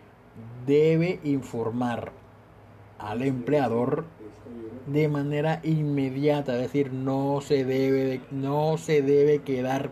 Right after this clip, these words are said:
callado, debe informarlo enseguida a fin de recibir las instrucciones necesarias para brindarle continuidad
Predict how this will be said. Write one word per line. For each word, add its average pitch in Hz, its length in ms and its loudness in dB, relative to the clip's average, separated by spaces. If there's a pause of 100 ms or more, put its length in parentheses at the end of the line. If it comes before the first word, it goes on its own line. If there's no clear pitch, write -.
callado, 139 640 0 (460)
debe 120 140 -6
informarlo 135 880 0
enseguida 135 960 0 (540)
a 180 120 -6
fin 165 300 0
de 165 120 4
recibir 139 720 0 (280)
las 110 280 -6
instrucciones 156 840 0
necesarias 147 720 2
para 131 220 -2
brindarle 123 680 -2
continuidad 160 1160 2